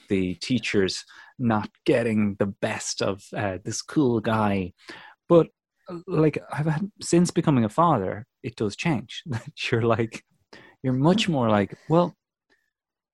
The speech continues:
I, I, I've thought about this, like, did Ed Rooney want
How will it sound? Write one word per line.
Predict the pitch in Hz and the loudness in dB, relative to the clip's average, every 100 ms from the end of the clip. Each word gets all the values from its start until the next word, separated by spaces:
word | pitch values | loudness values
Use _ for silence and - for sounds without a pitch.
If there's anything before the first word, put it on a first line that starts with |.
| - | -2
I, | 165 | 0
I, | - 151 - - | 2 -2 -2 -4
I've | 147 160 | -4 0
thought | 180 220 | 4 6
about | 220 143 | 6 4
this, | 120 127 | 2 0
like, | 117 123 - _ | -4 -6 -16 _
did | 151 151 | -2 0
Ed | 202 240 | 2 2
Rooney | 226 190 165 139 120 _ _ _ _ _ _ _ _ _ _ _ _ _ | 2 0 0 -2 -4 _ _ _ _ _ _ _ _ _ _ _ _ _
want | 120 117 123 117 - | 0 4 4 2 -2